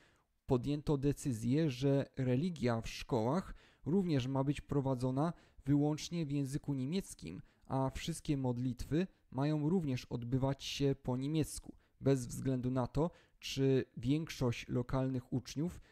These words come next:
stanowią Niemcy czy też Polacy. Wszystkie te działania podjęte przez władze niemieckie, aby zgermanizować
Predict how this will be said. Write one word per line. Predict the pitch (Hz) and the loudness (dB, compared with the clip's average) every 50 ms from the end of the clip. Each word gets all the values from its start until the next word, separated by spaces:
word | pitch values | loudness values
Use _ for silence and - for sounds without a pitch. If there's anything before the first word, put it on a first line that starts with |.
| _ _ | _ _
stanowią | - - - - 139 139 139 135 131 135 135 - - - | -16 -12 -6 -4 -2 0 0 0 2 0 0 -2 -4 -6
Niemcy | 131 131 131 127 120 113 - - - 139 151 151 - _ _ - _ | -4 -2 -2 -2 -4 -6 -8 -4 -2 -2 -2 -2 -4 _ _ -14 _
czy | - 127 | -8 -2
też | - 120 113 - - | 0 2 2 2 -2
Polacy. | - - - 131 135 131 127 120 - - - - - - - _ _ _ _ _ _ _ _ _ _ _ _ _ - | -4 0 2 4 4 4 2 0 -4 -10 -14 -14 -16 -18 -20 _ _ _ _ _ _ _ _ _ _ _ _ _ -18
Wszystkie | - - - 196 202 - - - 185 | -14 -4 0 0 0 0 2 0 0
te | - - 151 131 | 2 4 2 2
działania | 120 110 127 127 127 151 175 170 147 135 123 | 4 4 4 6 6 4 2 2 0 0 -2
podjęte | 120 - - 127 113 107 120 131 139 143 151 131 - 151 143 139 135 131 - - | -2 0 -2 -2 -2 0 0 0 0 0 0 0 2 4 4 4 4 2 0 -4
przez | - - - - 135 135 131 127 117 - - - | -8 -6 0 2 2 4 4 2 0 -2 -8 -10
władze | - 123 131 143 151 139 147 135 | -6 -2 0 0 0 0 -2 -2
niemieckie, | 131 127 127 139 151 165 - - - - - 123 - | -2 -2 -2 -2 -2 -4 -4 -8 -10 -4 -2 -2 -2
aby | - 127 127 120 131 123 | -2 -4 0 0 0 0
zgermanizować | 117 - - - 135 135 135 131 131 131 127 123 120 117 147 185 170 151 123 110 - - - | 0 -4 -2 2 2 2 2 0 -2 -2 -2 -2 -4 0 0 2 2 2 0 0 -2 -6 -12